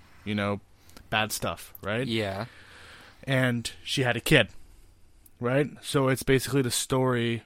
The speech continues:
Speaker 1: from the kid's point of view of how him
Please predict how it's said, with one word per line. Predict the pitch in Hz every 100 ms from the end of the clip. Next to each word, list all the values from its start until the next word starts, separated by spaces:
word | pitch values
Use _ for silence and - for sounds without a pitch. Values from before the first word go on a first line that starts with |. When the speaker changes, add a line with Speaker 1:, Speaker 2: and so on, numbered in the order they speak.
| _ -
Speaker 1:
from | - 131
the | 117
kid's | - - 139 -
point | - 127 120
of | 110
view | 107 117 139 185 190 - - _ _ _ -
of | 113 113 110 107 - - - _ -
how | - 123 113 110 110 104 _ - _ _ _ _ - -
him | 139 127 120 104